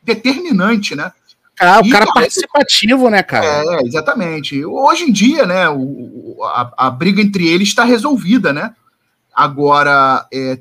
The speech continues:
Speaker 1: ficou muito ressentimento, né, cara? E independente de quem esteja falando a verdade, né, até porque a gente já deixou claro na discografia comentada do,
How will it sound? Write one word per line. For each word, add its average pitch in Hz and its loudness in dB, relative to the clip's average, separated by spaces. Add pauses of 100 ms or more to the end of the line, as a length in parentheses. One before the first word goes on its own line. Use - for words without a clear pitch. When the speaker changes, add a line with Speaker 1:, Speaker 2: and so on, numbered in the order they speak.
(140)
Speaker 1:
ficou 277 -6
muito 202 0
ressentimento, 131 -6
né, 139 -6
cara? 107 -10
E 147 -10
independente 175 -8
de 190 -16
quem 208 -6
esteja 185 -6
falando 160 -4
a 143 -2
verdade, 127 0 (500)
né, 147 -4
até 151 -2
porque - -8
a 147 -4
gente 139 -6 (260)
já 175 -2
deixou 156 -2
claro 165 0
na 156 -2
discografia 151 -6
comentada 147 -2
do, 139 -10